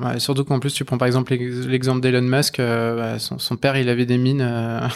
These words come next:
<laughs> en Afrique du Sud, donc, euh, là tu, tu démarres pas non plus d'une boîte avec zéro.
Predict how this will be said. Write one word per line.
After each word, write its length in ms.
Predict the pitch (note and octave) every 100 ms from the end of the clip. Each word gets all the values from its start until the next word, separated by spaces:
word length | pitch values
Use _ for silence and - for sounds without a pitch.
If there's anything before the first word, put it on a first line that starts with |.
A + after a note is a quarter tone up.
| - -
<laughs> 240 | - -
en 100 | B2+
Afrique 240 | C3 D3 C#3
du 100 | D3
Sud, 220 | C#3+ A#2+
donc, 260 | A#2 A2+
euh, 60 | B2+
là 100 | B2
tu, 160 | - C3
tu 320 | - B2 B2
démarres 360 | B2 B2+ A#2+
pas 80 | C#3
non 100 | C3+
plus 140 | B2 C3+
d'une 140 | B2+
boîte 200 | B2+ C3
avec 160 | B2+ B2
zéro. 240 | A#2+